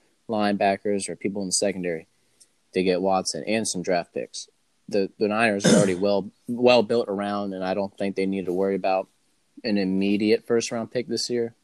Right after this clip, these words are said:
for them. Um, maybe throw in Jimmy G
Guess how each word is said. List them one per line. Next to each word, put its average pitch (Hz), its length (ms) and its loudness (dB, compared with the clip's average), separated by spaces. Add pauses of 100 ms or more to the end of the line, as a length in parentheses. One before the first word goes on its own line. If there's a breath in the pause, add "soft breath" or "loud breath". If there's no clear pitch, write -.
(160)
for 127 140 0
them. 131 220 -8 (720 loud breath)
Um, 95 420 -2 (1700)
maybe 123 240 6
throw 120 240 2
in 110 180 2
Jimmy 98 300 2
G 92 440 0